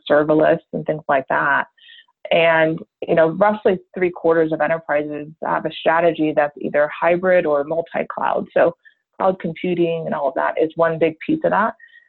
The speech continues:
Um, and then the second one is the, using that modern architecture that we just talked about, you know, when,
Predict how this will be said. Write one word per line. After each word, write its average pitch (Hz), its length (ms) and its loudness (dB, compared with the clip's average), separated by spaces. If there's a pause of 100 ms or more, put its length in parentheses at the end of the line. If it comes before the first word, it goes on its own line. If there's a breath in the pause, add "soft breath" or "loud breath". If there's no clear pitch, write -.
(180 soft breath)
Um, 175 220 2
and 185 100 4
then 180 100 2
the 175 140 0
second 247 240 0
one 175 260 2
is 170 240 2 (200)
the, 175 160 -2
using 208 340 2
that 170 180 -2
modern 160 320 0
architecture 160 720 -4
that - 160 -6
we 156 80 -4
just 156 200 -12 (100)
talked 175 260 -2
about, - 540 0
you - 60 -4
know, 160 160 2
when, 160 440 2